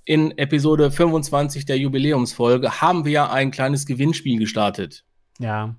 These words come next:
Speaker 1: Und wir hatten euch ja auch versprochen, dass wir in Episode sechsundzwanzig, also in dieser Episode, den Gewinner oder die Gewinnerin auslosen beziehungsweise ziehen. Äh, ich hab da auch schon was vorbereitet.
Speaker 2: Also,
Speaker 1: Ich
Speaker 2: für
Speaker 1: hab hier so
Speaker 2: alle
Speaker 1: ein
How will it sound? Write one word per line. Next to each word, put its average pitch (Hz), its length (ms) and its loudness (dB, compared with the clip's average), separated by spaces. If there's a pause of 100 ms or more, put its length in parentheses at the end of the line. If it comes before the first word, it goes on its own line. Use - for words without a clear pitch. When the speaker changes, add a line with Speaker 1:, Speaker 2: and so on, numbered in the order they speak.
Speaker 1:
Und 180 260 4
wir 151 120 4
hatten 160 200 -2
euch 151 160 -2
ja 139 80 2
auch 151 180 2
versprochen, 151 500 -2
dass 139 200 -2
wir 135 160 2
in 135 120 0
Episode 123 520 -2
sechsundzwanzig, 139 1040 -2
also 104 260 -4
in 98 140 -2
dieser 147 380 2
Episode, 135 680 2 (440)
den 139 180 2
Gewinner 165 440 2
oder 127 180 2
die 123 160 -2
Gewinnerin 170 640 4 (280)
auslosen 170 720 2
beziehungsweise 127 680 -2
ziehen. 208 500 2
Äh, 135 440 4 (280)
ich - 180 0
hab 143 200 -2
da 175 80 4
auch 135 180 2
schon 139 220 -2
was 113 180 -2
vorbereitet. 131 960 0
Speaker 2:
Also, 131 260 -4
Speaker 1:
Ich 151 360 -12
Speaker 2:
für 135 80 4
Speaker 1:
hab - 100 0
hier - 120 4
so 147 100 4
Speaker 2:
alle 143 80 2
Speaker 1:
ein - 180 -4